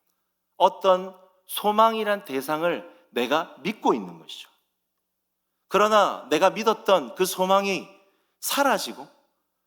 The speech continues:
떨어지고 떠나갔을 때에 내 믿음이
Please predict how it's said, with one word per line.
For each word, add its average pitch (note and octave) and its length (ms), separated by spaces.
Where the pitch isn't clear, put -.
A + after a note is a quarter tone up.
떨어지고 A3+ 760
떠나갔을 C4+ 800
때에 G#2+ 520
내 C3+ 160
믿음이 C3+ 680